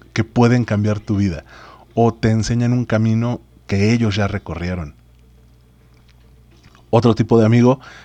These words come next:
es con el que siempre dices estupideces. La actividad favorita del ochenta por ciento de las personas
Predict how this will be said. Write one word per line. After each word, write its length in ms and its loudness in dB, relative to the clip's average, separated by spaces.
es 120 -4
con 140 0
el 80 -2
que 100 -2
siempre 300 0
dices 260 -2
estupideces. 840 -8
La 160 6
actividad 520 2
favorita 640 0
del 140 0
ochenta 320 -2
por 140 -2
ciento 440 -2
de 80 2
las 180 -2
personas 800 -4